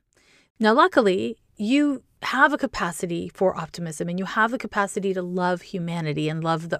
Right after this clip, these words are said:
earth, uh, and to see the good that is out there. That is a beautiful thing about this grand trine.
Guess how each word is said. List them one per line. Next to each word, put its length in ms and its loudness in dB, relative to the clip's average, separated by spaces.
earth, 400 -2
uh, 320 6
and 400 2
to 160 4
see 400 -2
the 100 2
good 520 -2
that 180 0
is 180 -2
out 220 -6
there. 340 -8
That 240 0
is 120 -4
a 20 -4
beautiful 420 2
thing 160 -2
about 280 -4
this 200 -4
grand 360 -6
trine. 380 0